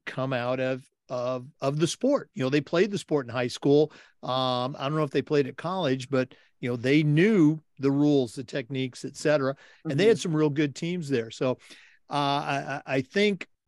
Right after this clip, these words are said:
Speaker 1: um, you know, we're gonna see that in the coming years. We better see it, you know, with, with A Ds like, you know, let's say us, that are
Speaker 2: Right.
Speaker 1: looking to,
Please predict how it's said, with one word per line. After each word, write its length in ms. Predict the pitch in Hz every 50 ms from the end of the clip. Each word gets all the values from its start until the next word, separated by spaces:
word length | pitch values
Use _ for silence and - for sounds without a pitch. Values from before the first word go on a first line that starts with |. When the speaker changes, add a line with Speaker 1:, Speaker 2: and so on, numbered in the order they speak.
| _ _ _ _ _ _ _ _ -
Speaker 1:
um, 400 | 151 143 143 139 139 135 143 151 -
you 140 | - 156 147
know, 40 | 147
we're 140 | 151 156 156
gonna 180 | 156 156 135
see 280 | 123 - - - 202 214
that 180 | 180 170 151 143
in 80 | 131
the 60 | 131
coming 340 | 127 - 165 151 139 127 123
years. 400 | 135 160 185 170 127 127 131 - -
We 180 | - 113 139 143
better 380 | 123 104 160 185 269 320 262 151
see 260 | - - 131 113 110
it, 240 | 104 127 - _ -
you 100 | 147 127
know, 80 | 110 113
with, 240 | 135 147 127 117 - _
with 240 | - 127 117 120 117 - - -
A 200 | - 127 135 135
Ds 340 | 127 139 135 139 131 120
like, 220 | 143 120 127 131 131 -
you 100 | - 127
know, 160 | 113 113 135 160 -
let's 220 | - 120 120 110 -
say 180 | - 123 123
us, 380 | 135 156 170 151 139 139 - - _ _ _ _ _ _ _ _
that 180 | - 131 139 139
are 100 | 139 139
Speaker 2:
Right. 200 | 131 135 131 135
Speaker 1:
looking 460 | 151 151 - - 165 160 160 165 147
to, 440 | - - - 147 147 143 143 139